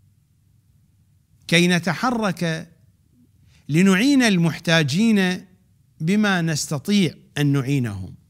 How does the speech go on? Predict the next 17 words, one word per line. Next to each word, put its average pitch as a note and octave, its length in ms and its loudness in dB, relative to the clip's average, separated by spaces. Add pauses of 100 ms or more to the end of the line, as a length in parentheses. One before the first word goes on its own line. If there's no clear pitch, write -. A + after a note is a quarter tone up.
(800)
إذا G3 240 0
كنا G#3 420 0
من F3 180 0
المتمولين، B2 1000 -6 (1600)
وإن D#3 240 -4
كنا G3+ 380 -2
من E3 180 -2
غيرهم C#3+ 600 -2 (1080)
إننا E3+ 560 -2 (920)
نطلب F3+ 440 -4
بالصيام D#3 960 -2 (720)
أن C#3 220 -2
نتذكر D3 680 -6
شدائد B2+ 580 -6
الآخرة، G#2+ 640 -12
وهذا A3 400 -2
الأمر D#3+ 540 -2